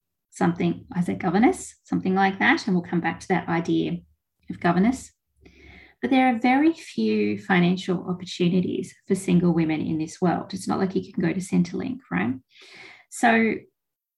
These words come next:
as a single unmarried, uh, woman, poor unmarried woman, Miss Bates is incredibly vulnerable.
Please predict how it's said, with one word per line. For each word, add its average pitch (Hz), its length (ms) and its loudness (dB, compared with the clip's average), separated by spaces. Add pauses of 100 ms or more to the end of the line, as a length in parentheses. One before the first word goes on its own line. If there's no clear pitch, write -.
as 233 160 4
a 233 280 2
single 269 640 4
unmarried, 185 760 0 (460)
uh, - 40 -12 (100)
woman, 202 580 -2 (1300)
poor 262 320 4
unmarried 170 600 0
woman, 226 360 -4 (320)
Miss 262 220 4
Bates 254 340 2
is - 160 -2
incredibly 175 920 2
vulnerable. 180 720 0